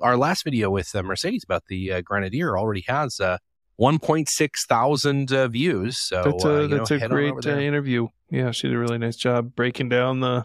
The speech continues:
Speaker 2: Grenadier.
Speaker 1: Now, I will apologize to the one person that commented that we didn't talk about steering feel nearly enough or early enough on, and that we were fixated on toot buttons,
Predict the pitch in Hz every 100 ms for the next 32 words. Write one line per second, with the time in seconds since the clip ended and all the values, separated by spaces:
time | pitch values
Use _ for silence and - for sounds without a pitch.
0 | - 127 120 117 123 120 127 - 117 117
1 | 117 117 139 156 151 - 127 127 117 104
2 | 98 - 98 95 104 107 - 101 - 95
3 | 87 - 107 95 101 90 90 87 87 113
4 | 113 113 - 101 104 85 - - 120 131
5 | 127 98 - 90 73 87 104 107 101 95
6 | 92 87 92 87 85 101 98 92 87 -
7 | 95 92 90 85 85 95 90 87 _ _
8 | _ - 139 127 - 117 98 90 85 85
9 | - 127 - 90 - 76 -